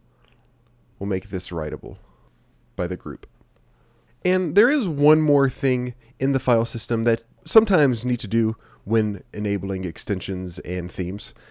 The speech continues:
that the readiness check doesn't always look for. Let's back up a little bit to the app folder. So we are in our root directory slash app and the Etsy folder. We have this file here,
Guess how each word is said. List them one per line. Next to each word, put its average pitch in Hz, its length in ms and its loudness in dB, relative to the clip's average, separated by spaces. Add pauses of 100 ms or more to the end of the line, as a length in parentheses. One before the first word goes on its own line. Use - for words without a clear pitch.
(160)
that - 420 0
the 143 80 0
readiness 165 360 2
check - 300 0
doesn't 123 260 0
always 101 300 -2
look 80 180 -8
for. - 320 -14 (600)
Let's 127 80 -10
back 92 240 0
up 151 120 4
a 170 40 2
little 170 160 0
bit 180 220 4 (880)
to 127 80 0
the 110 160 2
app 110 220 0
folder. 117 480 -6
So - 160 0
we 120 140 4
are 113 120 4
in 101 280 -2 (680)
our 107 100 2
root 113 220 0
directory 120 420 -2
slash 92 420 -2
app 139 280 2 (1600)
and 117 400 2
the 98 320 -2
Etsy 104 440 -2 (220)
folder. 107 440 -4 (520)
We 175 140 2
have 247 180 6
this 208 160 -2
file 143 280 8
here, 131 400 2